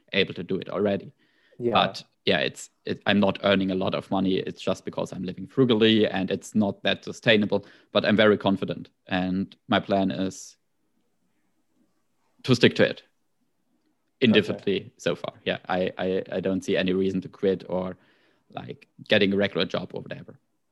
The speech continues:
Speaker 2: Yeah, that's, like, really good to hear, just because it's, like, uh, an, a success, a successful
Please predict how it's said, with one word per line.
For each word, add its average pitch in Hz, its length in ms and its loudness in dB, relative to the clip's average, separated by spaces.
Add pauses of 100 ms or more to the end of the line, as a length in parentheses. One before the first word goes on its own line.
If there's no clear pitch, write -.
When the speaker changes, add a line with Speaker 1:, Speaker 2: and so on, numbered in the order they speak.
(200)
Speaker 2:
Yeah, 107 320 -2 (320)
that's, 120 320 4
like, 139 180 6
really 117 240 0
good 107 180 -6
to 123 100 -18
hear, 107 240 -8
just 101 320 -8
because 107 340 -8
it's, - 140 -20
like, 98 160 -4 (360)
uh, 101 400 2
an, 110 120 -4
a - 140 -8
success, - 460 -10 (220)
a 113 100 -10
successful 113 920 -4